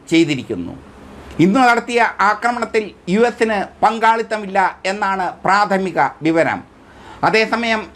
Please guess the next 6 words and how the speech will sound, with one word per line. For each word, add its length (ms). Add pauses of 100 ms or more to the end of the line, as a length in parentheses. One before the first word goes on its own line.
യു 160
എസിനെ 280 (260)
ഇസ്രായേൽ 500 (220)
അറിയിച്ചതായി 680 (280)
ഇത് 140 (100)
ഇറാൻ 240